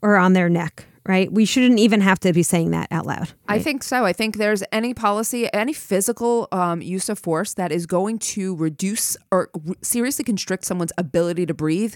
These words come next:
Speaker 2: should probably just be prohibited.
Speaker 1: Absolutely.
Speaker 2: Great.
Speaker 1: So Dajiria would end up suing the department and winning about a hundred fifty thousand dollar settlement.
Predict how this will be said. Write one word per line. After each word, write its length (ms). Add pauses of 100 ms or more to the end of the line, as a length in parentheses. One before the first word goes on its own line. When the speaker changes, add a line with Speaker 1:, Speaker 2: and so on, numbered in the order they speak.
Speaker 2:
should 200
probably 440
just 340
be 140
prohibited. 520 (220)
Speaker 1:
Absolutely. 640
Speaker 2:
Great. 280 (160)
Speaker 1:
So 200
Dajiria 640 (180)
would 220
end 200
up 80
suing 320
the 100
department 640
and 180
winning 400
about 280
a 60
hundred 280
fifty 340
thousand 400
dollar 280
settlement. 600